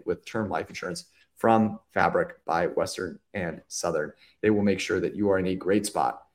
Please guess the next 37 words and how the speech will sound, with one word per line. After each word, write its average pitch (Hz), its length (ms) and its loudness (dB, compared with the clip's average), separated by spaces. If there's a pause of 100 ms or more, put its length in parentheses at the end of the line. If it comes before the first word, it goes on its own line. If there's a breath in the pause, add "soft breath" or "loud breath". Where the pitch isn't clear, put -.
(200)
and 85 100 -8
it - 20 -12
takes 104 220 0
only 92 160 -2
ten 98 240 -6
minutes. - 380 -8 (240)
All 101 100 4
you 101 60 8
have - 100 2
to - 60 -10
do 87 200 0
is 57 100 -6
go - 140 -2
to - 220 -8
M 107 300 0
E - 60 -6
E 92 260 -6
T 104 440 -2 (280 soft breath)
fabric 101 440 6 (560)
dot 113 200 6
com 90 340 0
slash - 640 -2 (240)
P 92 140 0
F - 100 0
F, - 160 -4 (500)
and 87 120 -2
you 90 60 2
will 87 80 2
be 87 120 -2
in 85 80 0
a 87 100 -2
great 87 280 0 (200)
spot - 500 0
to - 100 -14
go 85 180 4
from, - 260 -8 (240)
uh, 67 220 0